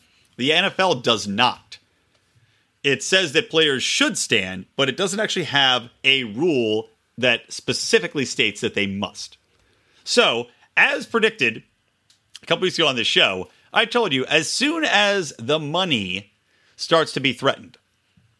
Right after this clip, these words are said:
which I'm sure is happening right now from Donald Trump, where he's telling the military, uh, that's putting all these millions of dollars into the N F L that rolls out the American flag and does its whole,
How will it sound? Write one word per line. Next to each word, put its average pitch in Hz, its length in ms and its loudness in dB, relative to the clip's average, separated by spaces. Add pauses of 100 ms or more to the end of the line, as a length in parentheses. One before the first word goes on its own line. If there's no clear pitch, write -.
which 151 180 0
I'm 165 140 2
sure 240 260 2
is 220 120 -2
happening 139 600 0
right 135 420 2
now 123 340 2 (360)
from 110 180 -6
Donald 110 300 0
Trump, 156 260 2 (360)
where 120 140 2
he's 123 160 0
telling 117 320 2
the 104 60 -2
military, 104 600 0
uh, 90 260 0
that's 104 320 -6 (200)
putting 120 240 0
all 120 260 2
these 107 200 -4
millions 110 300 0
of 101 80 -4
dollars 139 440 2
into 117 180 -4
the 110 140 0
N 107 100 2
F - 100 -10
L 139 260 4
that 117 200 -2 (240)
rolls 120 360 0
out 123 200 2
the 127 80 0
American 113 400 0
flag 160 560 2
and 120 120 -6
does 113 160 -2
its 107 140 -8
whole, 117 240 -2